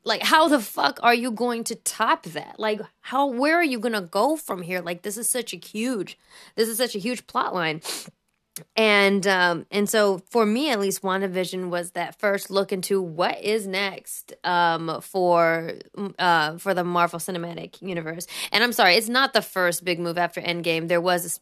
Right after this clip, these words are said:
the, the Spider-Man movie afterwards, but even that can be considered a continuation or kinda like the last part of that phase. Um, but like I said, WandaVision is that peek into what's coming next. And let me say that, like, it did not disappoint.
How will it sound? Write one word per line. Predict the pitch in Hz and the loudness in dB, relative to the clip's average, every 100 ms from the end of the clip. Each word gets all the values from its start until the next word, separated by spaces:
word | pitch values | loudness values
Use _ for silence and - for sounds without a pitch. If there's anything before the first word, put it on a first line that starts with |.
| _ | _
the, | 185 175 - | -2 -2 -2
the | |
Spider-Man | 165 185 180 170 170 | -4 -2 -2 0 -2
movie | 170 170 170 | -2 -2 -2
afterwards, | 156 156 165 160 156 160 175 - - - | -2 -2 -4 -8 -6 -8 -12 -16 -18 -4
but | - 196 | 4 4
even | 190 214 208 | 4 2 2
that | 196 185 | 2 0
can | 196 180 | -4 -6
be | 170 | -6
considered | 175 170 180 170 170 | -6 -6 0 0 0
a | - - 143 104 78 - | -4 -2 0 0 -4 -4
continuation | 208 185 196 180 170 170 185 | -4 -2 -2 0 0 0 -2
or | 165 165 | -2 -2
kinda | 196 175 | -4 -2
like | 175 175 | -4 -6
the | 165 | -8
last | 165 175 170 - | -6 -8 -8 -8
part | - 175 175 - | 0 0 0 -4
of | 170 160 | -4 2
that | 165 - | 2 0
phase. | - 147 156 226 247 - - - - - - | -4 -2 0 0 0 -4 -10 -16 -16 -8 4
Um, | 175 165 165 160 180 180 | 6 6 2 -8 -10 0
but | |
like | 196 196 | 0 2
I | |
said, | 202 | 0
WandaVision | 180 233 285 247 208 190 185 | 2 0 0 0 -2 -2 -6
is | 185 170 | -8 -6
that | 170 170 - | -2 -4 -4
peek | - 202 185 160 | -8 -6 -6 -4
into | 185 175 175 175 165 | -4 -4 -2 -2 -2
what's | 127 185 190 | -4 -4 -4
coming | - 202 185 165 | -6 -6 -6 -4
next. | 170 156 - - | -4 -6 -10 -12
And | 180 175 170 - | -10 -8 -10 -10
let | 180 | -8
me | 196 214 | -6 -6
say | 208 190 | -6 -8
that, | 175 165 160 | -4 -4 -4
like, | 165 160 | -6 -6
it | - 170 | -6 -2
did | 175 170 | -4 -2
not | 170 208 | -4 -4
disappoint. | 208 190 180 - 170 170 | -4 -8 -10 -6 -4 -4